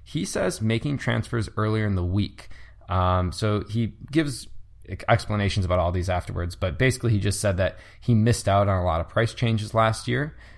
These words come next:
Uh, his second one is that he said he wants to watch more games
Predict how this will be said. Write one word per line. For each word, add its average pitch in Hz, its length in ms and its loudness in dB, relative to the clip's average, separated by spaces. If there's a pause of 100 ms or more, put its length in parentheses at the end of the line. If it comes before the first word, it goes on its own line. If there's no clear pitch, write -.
(180)
Uh, 107 360 8
his 117 180 2
second - 400 2
one 104 400 0 (500)
is 117 140 2
that 113 140 6
he 110 80 2
said 120 180 2
he 113 40 2
wants 110 240 0
to 101 100 0
watch 92 380 4
more 139 200 0
games 110 560 -2